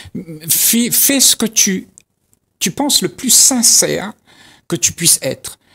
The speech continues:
Et dans cette sincérité-là, il y a, il y aura quelque chose qui va couler qui n'est pas mensonge. Tu sais, une sincérité qui coule qui n'est pas mensonge, qui est quelque chose de terriblement vrai. Et ça, quand tu fais ça, tu donnes une atmosphère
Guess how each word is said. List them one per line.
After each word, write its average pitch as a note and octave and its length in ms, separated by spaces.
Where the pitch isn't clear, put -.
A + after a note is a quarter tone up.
Et D#3+ 80
dans G3 140
cette - 260
sincérité-là, - 920
il D3 60
y D#3 40
a, C#3+ 60
il D3+ 100
y F3 60
aura F3 320
quelque - 320
chose C#3 220
qui - 100
va B2+ 100
couler D#3 300
qui - 140
n'est D3+ 80
pas D3 180
mensonge. C#3 640
Tu F#3+ 100
sais, B3+ 300
une D3 100
sincérité E3 580
qui - 140
coule B3 280
qui - 180
n'est C3+ 100
pas E3+ 220
mensonge, C#3 580
qui D#3+ 140
est - 80
quelque D#3 220
chose D#3+ 320
de E3+ 80
terriblement D3 840
vrai. C3+ 340
Et F3 120
ça, F3+ 460
quand D3 120
tu - 180
fais - 180
ça, - 300
tu - 140
donnes G3+ 200
une F3+ 120
atmosphère C#3+ 600